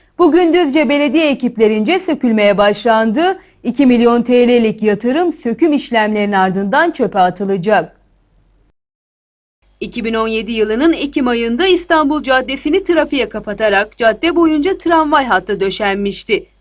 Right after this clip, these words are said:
Atatürk Bulvarı köşesinden on beş Temmuz Parkı'na kadar uzanan hatta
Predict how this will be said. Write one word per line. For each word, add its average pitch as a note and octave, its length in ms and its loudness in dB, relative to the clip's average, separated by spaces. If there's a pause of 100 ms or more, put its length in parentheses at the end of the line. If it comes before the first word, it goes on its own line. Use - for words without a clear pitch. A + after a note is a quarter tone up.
(140)
Atatürk C#4 480 -2
Bulvarı B3+ 400 -4
köşesinden A#3 680 -4
on C4 220 -2
beş G3 180 0
Temmuz G3 380 -4
Parkı'na G3 480 -4
kadar G3 340 -2
uzanan G3 420 -2
hatta F#3+ 440 -2